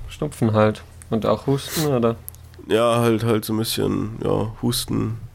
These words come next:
Speaker 2: Nase zu, ein bisschen Halsschmerzen.
Speaker 1: Hm.
Speaker 2: Irgendwie so, alles so ein bisschen so, hier Nasennebenhöhlen, dick,
Speaker 1: Ja.
Speaker 2: entzündet, ich weiß es nicht. Aber normalerweise ist es bei mir halt immer so, dass du nach, nach, nach zwei, drei Tagen oder drei, vier Tagen oder so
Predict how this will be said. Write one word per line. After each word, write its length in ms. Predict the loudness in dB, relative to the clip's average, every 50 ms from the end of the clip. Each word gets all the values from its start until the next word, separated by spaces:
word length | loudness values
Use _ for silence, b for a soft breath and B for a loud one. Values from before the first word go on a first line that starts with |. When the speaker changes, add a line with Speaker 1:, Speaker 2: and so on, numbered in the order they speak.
| -20 -6 0
Speaker 2:
Nase 300 | 2 4 4 4 2 0
zu, 320 | -2 0 2 2 4 4 2
ein 120 | 0 -2 -4
bisschen 200 | -4 -2 0 0
Halsschmerzen. 760 | 0 2 2 2 4 4 4 2 0 -2 -4 -2 -2 -2
Speaker 1:
Hm. 220 | -2 -4 -4 -8 -10 -12 B B B B B B B B B B B -2
Speaker 2:
Irgendwie 640 | 2 4 4 4 2 0 0 2 2 2 2 2 0 -2 -2
so, 360 | 2 4 6 6 6 4 2 0 -4 -2 0
alles 260 | 2 2 2 0 -2
so 60 | 0
ein 40 | 0
bisschen 260 | 0 0 0 0 -2
so, 220 | -2 -2 -2 -2 -2
hier 160 | -2 -2 0
Nasennebenhöhlen, 920 | 0 2 2 2 2 2 2 2 2 2 2 2 2 2 2 0 -2 -6 -6 -4 -4
dick, 260 | -4 -4 -4 -8 -12 -10
Speaker 1:
Ja. 180 | -8 -6 -4
Speaker 2:
entzündet, 480 | -4 -2 0 0 2 2 2 2 0 -2
ich 120 | -2 2 4
weiß 160 | 4 4 4
es 140 | 2 2 2
nicht. 200 | 2 2 0 -2 -10 B B B B B B B B B B B B B B B B -10 -4 0
Aber 120 | 0 2
normalerweise 580 | 2 2 2 2 2 2 2 2 2 2 2 0 0 0
ist 140 | -2 -2 -2
es 80 | 0 0
bei 100 | 2 2
mir 140 | 4 4
halt 100 | 4 2
immer 160 | 2 2 0 0
so, 100 | 0 2
dass 220 | 2 0 0 0
du 80 | -2 0
nach, 240 | 0 0 0 2
nach, 240 | 2 2 2 2 2
nach 140 | 0 -2 -2
zwei, 180 | 0 2 2 4
drei 160 | 4 4 2
Tagen 380 | 2 2 2 4 4 4 4 2
oder 120 | 2 2
drei, 180 | 2 2 2 0
vier 180 | 0 -2 -2
Tagen 260 | 0 0 0 0 2 0
oder 140 | 0 0
so 120 | 0 -2